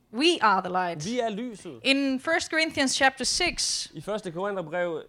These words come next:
Speaker 2: øh, kapitel se-, seks,
Speaker 1: uh, verse nineteen,
Speaker 2: vers nitten.
Speaker 1: it says, "Do you not know that your bodies are temples of the Holy Spirit, who is in you,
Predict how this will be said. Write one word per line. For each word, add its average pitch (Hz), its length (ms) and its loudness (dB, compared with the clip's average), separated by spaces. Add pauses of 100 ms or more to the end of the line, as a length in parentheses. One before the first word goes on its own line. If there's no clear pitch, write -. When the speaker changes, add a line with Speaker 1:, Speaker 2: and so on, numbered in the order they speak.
(180)
Speaker 2:
øh, 151 360 -2
kapitel 147 260 -6
se-, 151 160 -8 (160)
seks, - 420 -8 (280)
Speaker 1:
uh, 220 60 2 (180)
verse 277 220 4
nineteen, 262 640 2 (260)
Speaker 2:
vers 147 260 -6
nitten. 175 460 -8 (760)
Speaker 1:
it 302 100 0
says, 320 160 4
"Do 302 100 6
you 359 120 8
not 349 200 8
know 359 240 8
that 311 120 4
your 269 120 4
bodies 277 320 6
are 240 200 8
temples 370 440 4
of 330 240 6
the 285 80 6
Holy 269 240 2
Spirit, 240 680 0 (420)
who 285 80 4
is 254 280 2
in 339 280 2
you, 180 200 2